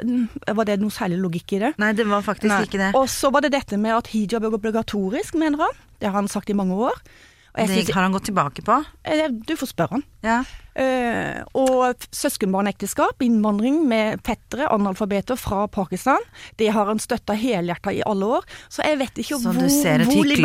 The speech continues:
Speaker 1: liberal
Speaker 2: der som mange kanskje ikke har sett?
Speaker 1: <laughs> Nei, for jeg tror ikke folk følger med så mye. De har, har ikke historikken inne.
Speaker 2: Jeg tror det er, finnes en, eh, innebygd frykt, eh, for, eh, å vi-,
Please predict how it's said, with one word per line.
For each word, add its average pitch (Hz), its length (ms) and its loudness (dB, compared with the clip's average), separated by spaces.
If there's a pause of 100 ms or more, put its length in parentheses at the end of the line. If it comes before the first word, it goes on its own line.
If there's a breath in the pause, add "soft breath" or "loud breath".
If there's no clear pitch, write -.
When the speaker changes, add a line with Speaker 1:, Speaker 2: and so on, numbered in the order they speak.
Speaker 1:
liberal 160 420 6
Speaker 2:
der 339 80 2
som 190 160 4
mange 165 380 4
kanskje 170 380 0
ikke 160 180 0
har 165 100 0
sett? - 220 -2 (100)
Speaker 1:
<laughs> - 80 -8
Nei, 311 180 4
for 330 120 -2
jeg - 80 -4
tror 285 100 0
ikke 294 140 -4
folk 277 160 0
følger 277 240 2
med 196 200 0
så - 160 -4
mye. 202 380 0
De 269 160 0
har, 240 140 0
har 262 100 2
ikke 247 140 -2
historikken 220 500 -4
inne. 202 240 0
Speaker 2:
Jeg - 160 -4
tror 208 240 2
det 202 80 6
er, 180 240 2
finnes 170 480 0
en, 190 140 0
eh, 190 420 0
innebygd 165 560 -2
frykt, - 640 -4 (120)
eh, 196 160 0
for, 202 280 -2
eh, 190 400 0
å 185 160 -2 (160)
vi-, 180 160 -2